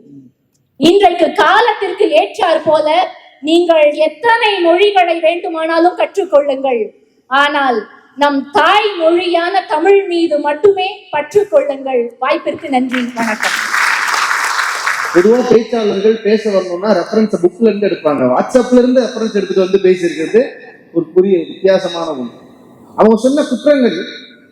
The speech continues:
Speaker 2: முதல் குற்றம் நேரா போயிட்டாங்க, வருமானம் தருமா "இன்னைக்கு நான் தமிழ் படிச்சா வருமானம் தருமா?" கேட்டான். நியாயமான கேள்வி. ஆனா கேட்டவங்க நியாயமானவங்க இல்ல. ஏன்னா எம் பி ஏ படிச்சு சம்பாதிக்கிறத விட மேடை ஏறி பேசி அவன் நிறைய சம்பாதிக்கிறாங்க தமிழ்ல.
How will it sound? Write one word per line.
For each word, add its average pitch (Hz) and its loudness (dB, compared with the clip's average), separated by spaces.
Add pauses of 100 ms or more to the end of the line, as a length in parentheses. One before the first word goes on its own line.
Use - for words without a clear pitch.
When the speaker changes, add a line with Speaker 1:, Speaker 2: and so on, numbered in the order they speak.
(280)
Speaker 2:
முதல் 247 2
குற்றம் 240 -2
நேரா 254 4
போயிட்டாங்க, 190 -4 (480)
வருமானம் 240 2
தருமா 202 2 (920)
"இன்னைக்கு 175 4
நான் 160 0
தமிழ் 214 2
படிச்சா 220 0
வருமானம் 190 -2
தருமா?" 147 -2
கேட்டான். - -6
நியாயமான 233 2 (120)
கேள்வி. 170 0
ஆனா 190 0
கேட்டவங்க 226 0
நியாயமானவங்க 175 -2 (120)
இல்ல. 139 4 (760)
ஏன்னா 202 4
எம் 226 6
பி 269 4
ஏ 254 6
படிச்சு 226 0
சம்பாதிக்கிறத 202 0
விட 214 2
மேடை 220 2
ஏறி 254 4
பேசி 226 -2
அவன் 233 -2
நிறைய 208 4
சம்பாதிக்கிறாங்க 170 -2
தமிழ்ல. 156 0